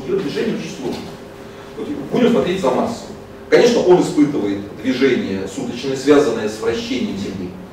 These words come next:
вместе с, со звёздами. Но и кроме того, на фоне звёзд, э, любая планета совершает собственное перемещение. Причём оно хитрое. Сначала вперёд, потом назад, потом снова вперёд, потом назад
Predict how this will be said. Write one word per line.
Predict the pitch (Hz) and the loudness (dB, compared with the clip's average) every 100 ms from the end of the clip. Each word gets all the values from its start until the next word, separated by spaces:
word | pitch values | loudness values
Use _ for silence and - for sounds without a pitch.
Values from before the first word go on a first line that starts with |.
| - - | -18 -6
вместе | 143 156 - | 0 0 0
с, | - - - 135 | -8 -12 -10 -6
со | 127 | -4
звёздами. | 101 92 - - - - - 135 | -4 -6 -8 -12 -14 -16 -6 0
Но | |
и | 147 | 2
кроме | 254 226 | 4 4
того, | 196 180 185 | 4 2 2
на | 156 160 | -2 -2
фоне | 190 180 | 0 0
звёзд, | 175 269 285 - - - 139 | 0 0 0 0 -8 -8 -4
э, | 143 - - | -2 -4 -4
любая | 175 151 - | 2 6 6
планета | 143 143 - | 4 0 -2
совершает | - 139 208 208 165 | -2 0 4 4 2
собственное | 170 151 143 131 | -2 -2 -4 -6
перемещение. | 123 113 - - - - - - | -8 -10 -12 -14 -16 -16 -18 -16
Причём | - 233 269 | 2 6 6
оно | - | 6
хитрое. | - - - - - - - - - - - - | 0 -4 -8 -10 -14 -18 -18 -20 -18 -18 -14 -6
Сначала | - 208 | 4 4
вперёд, | - - - - - - - - - - - - - - | 4 -2 -6 -8 -14 -18 -20 -20 -20 -20 -20 -20 -16 -8
потом | 131 170 | -4 -2
назад, | - - - - - - - - - - | -4 -6 -8 -10 -16 -18 -18 -18 -18 -10
потом | - - | -6 -6
снова | - 104 - | -6 -8 -8
вперёд, | - - - - - - - - | -10 -12 -14 -16 -18 -20 -20 -12
потом | - - - | -8 -4 -4
назад | 104 98 95 | -6 -6 -8